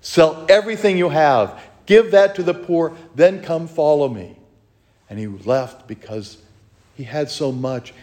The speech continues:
and he didn't want to give it up. The Lord wasn't saying you had to give up everything, but you just need to recognize who is the most important in your lives.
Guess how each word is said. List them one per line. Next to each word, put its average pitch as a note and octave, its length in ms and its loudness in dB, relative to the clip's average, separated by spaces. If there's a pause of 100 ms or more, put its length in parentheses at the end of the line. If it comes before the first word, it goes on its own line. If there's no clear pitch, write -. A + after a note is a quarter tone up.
and A#2+ 80 -8
he A2 60 -4
didn't A#2+ 240 -6
want A2+ 160 -8
to G#2+ 40 -10
give A2 200 -6
it G2+ 80 -4
up. F#2+ 340 -10 (1600)
The - 40 -8
Lord D#3+ 240 4
wasn't D3 300 2
saying D3 200 2
you C3+ 100 -2
had D#3 200 0
to E3 60 -8
give C3+ 180 -2
up A2+ 260 0
everything, G2 600 -6 (540)
but G2+ 220 -10
you B2 120 -2
just C#3 340 -2
need B2+ 300 -4 (260)
to G2+ 180 -4 (280)
recognize B2 720 0 (220)
who C#3 200 0
is B2+ 140 -4
the B2 60 -4
most A#2 340 -4
important G#2+ 420 -6
in G2 80 -10
your F#2 220 -12 (100)
lives. G2 560 -14